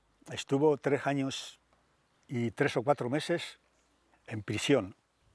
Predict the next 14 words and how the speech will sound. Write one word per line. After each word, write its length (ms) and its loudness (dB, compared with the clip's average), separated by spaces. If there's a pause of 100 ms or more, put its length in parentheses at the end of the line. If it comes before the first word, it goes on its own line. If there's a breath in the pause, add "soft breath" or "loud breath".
(1300 loud breath)
Y 120 -2
yo 120 8
a 60 6
mi 140 4
padre 500 2
no 260 0
le 160 6
oí 220 2
contar 440 0
nunca 500 -6
nada 640 -6
de 120 -6
la 100 -4
guerra. 400 -10